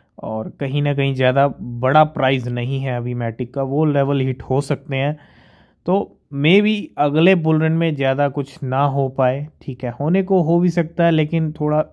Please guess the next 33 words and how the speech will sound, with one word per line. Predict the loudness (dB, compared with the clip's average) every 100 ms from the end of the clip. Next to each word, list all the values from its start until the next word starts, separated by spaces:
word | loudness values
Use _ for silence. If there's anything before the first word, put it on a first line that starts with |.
| _ -14
मार्केट | -4 -4 -2 -6 -6
का | -2 -2
सिनेरियो | -2 -2 0 0 0 0
भी | 0
डिपेंड | -2 -2 -2 0
करता | -2 -4 -2 -2
है | -2 _ _ _ _ _ _ _ -10
कि | -2
बार | 4 6 6
बार | 4 4
एक | 2 0
ही | -4
कॉइन | -2 -2 -2 -4 -8 -10 -8
हर | -2 -2
बुल | 0 -2 0
रन | -2
में | -2
चमकता | -4 -2 -4 -4 -2 0
रहे, | 0 -2
ऐसा | -4 -4 -2
भी | -2 -2 -4 -10 -6
शायद | 2 2 2 -2
पॉसिबल | -6 -4 -6 -4 -6
ना | -6 -2 -2
हो। | 0 -4 -6 _ -20 -20 _ _ _ _ -4
बाकी | 0 2 0
टाइम | -2 2 4 4
बताएगा | 2 4 2 4 2
मैटिक | 0 -2 -6 -4
के | -4
साथ | -4 -6 -4
क्या | 0
होगा, | 2 0 -2